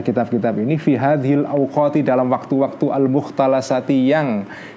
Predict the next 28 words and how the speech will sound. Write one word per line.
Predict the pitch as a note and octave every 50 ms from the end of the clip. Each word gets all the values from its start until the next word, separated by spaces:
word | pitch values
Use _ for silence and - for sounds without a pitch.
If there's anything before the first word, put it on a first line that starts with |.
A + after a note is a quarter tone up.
| - -
dicuri-curi | C#3 C#3 E3 D#3+ E3 E3+ D#3+ E3+ E3 E3 E3+ E3 D#3 D#3
ini, | D3 C3 C3+ E3 G3 E3+
ya, | - F#2+ G#2
nyuri-nyuri | A#2 B2 C3 C3 B2 C3 C3 B2+ B2
waktu, | B2 A#2 - - - - G#2+ A2+ C#3+ F3+ - - - - - - - - - - - -
ditunjukkan | - D3 D3 F#3+ F3+ D#3+ C3 E3 E3+ - F#3 F3+ F3 F3+
apa? | A3 A3 - F3 D#3 D3
Ala | E3 E3 D#3+ D#3+ D3+
muntaha | D#3 E3+ G3 G#3+ F#3+ F3 F#3+ F#3+ C#3 B2+ D3+ D3 D3 C#3 D#3
ulumihim, | D3+ D#3 D#3 D3+ C#3 C#3 B2+ G2 G#2 G2+ E2 D2+ C#2+ - - - - - - - - - - - - - - - - - - - - - -
terhadap | D#3 D#3 D3+ C#3 B2 D3 C3+ C3 - - F3 F#3+ F#3 -
puncak | - E3 E3+ D3 C#3 C3+ - F#3 D#3 B2 -
dari | - B2+ C3+ - -
ilmu-ilmunya | E3 D3+ D3+ D3 D3 D3 C#3+ C#3+ C#3 D3 D3 D3 D#3 D#3+ D#3
para | D#3 C#3+ C3+ C3 B2
falasifah, | - - C#3 B2+ B2 A#2 A2 - - A2+ - A2 F2+ E2
para | - - G2+ G2+ F#2
filosof, | - A2+ G2 F2+ E2+ - - E2+ - - -
ya. | F#2 - - - - - - - - - - - - - -
Fi | - - G3 G3
aqalla, | G3 - F#3 F#3 - - A3 G#3+ G#3+ G#3+ A3+ B3 A#3+
di | - F3 D#3
dalam | D#3+ D#3 D3+ E3 E3 D#3+ E3+
waktu | F3 E3+ - - F#3 F3+
yang | E3+ D#3+ D#3+ D3 -
kurang | - A3+ A3 F#3 D#3+ D#3+ D#3+ D#3
min | D#3+ D#3+ D#3
sanataini, | C#3+ - - D3+ D3 C#3+ C#3 C3+ - - D3 D3+ E3+